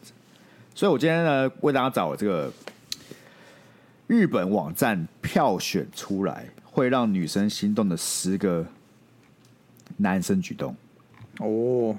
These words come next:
Speaker 2: 学起来，你各位学起来啊。
Speaker 1: 学起来，大家学起来哦。而且只有我有个，有个大前提哦，有个大前提，它这个大前提是指说在暧昧的时候，你知道吗？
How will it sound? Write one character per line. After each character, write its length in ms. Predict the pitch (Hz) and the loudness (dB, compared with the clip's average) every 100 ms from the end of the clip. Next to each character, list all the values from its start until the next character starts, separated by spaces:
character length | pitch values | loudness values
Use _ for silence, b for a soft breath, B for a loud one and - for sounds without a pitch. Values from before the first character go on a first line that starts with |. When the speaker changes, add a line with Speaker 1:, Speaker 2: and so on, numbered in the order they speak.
| - | -6
Speaker 2:
学 240 | - 131 | -2 0
起 100 | 147 | 2
来， 220 | 135 117 110 | 2 2 0
你 120 | 120 | 0
各 120 | 156 | 2
位 80 | 151 | 4
学 180 | 135 131 | 4 2
起 140 | 127 | 4
来 100 | 117 | 2
啊。 80 | 104 | 2
Speaker 1:
学 80 | 101 | 0
起 60 | |
来， 120 | - | -2
大 140 | - 95 | -2 -2
家 80 | 98 | 0
学 160 | 90 | -2
起 140 | 90 78 | -4 -4
来 80 | |
哦。 100 | 58 - b b b b b b | -6 -14 b b b b b b
而 100 | - | 0
且 200 | 160 180 - - | 2 2 -2 -10
只 100 | - | 0
有 80 | 190 | 2
我 60 | 196 | 4
有 60 | |
个， 200 | 170 - | 2 0
有 60 | 165 | 2
个 60 | 165 | 2
大 200 | 180 151 | 2 0
前 240 | - 107 | 0 0
提 140 | - | 2
哦， 60 | 92 | 2
有 40 | |
个 60 | 104 | 2
大 180 | 104 120 | 2 0
前 140 | 104 | 2
提， 60 | 101 | 0
它 60 | |
这 120 | 151 190 | 2 2
个 40 | |
大 220 | - 156 | 2 2
前 180 | 147 113 | 2 2
提 60 | 107 | 2
是 80 | |
指 220 | 131 - 76 | 0 -2 -2
说 180 | 95 | 0
在 160 | 98 - - | 0 -2 0
暧 180 | 131 | 2
昧 160 | 110 101 | 2 0
的 80 | 71 | -2
时 240 | - - | -8 -10
候， 180 | - - | -12 -12
你 60 | - | -14
知 80 | - | -14
道 60 | |
吗？ 40 | - | -14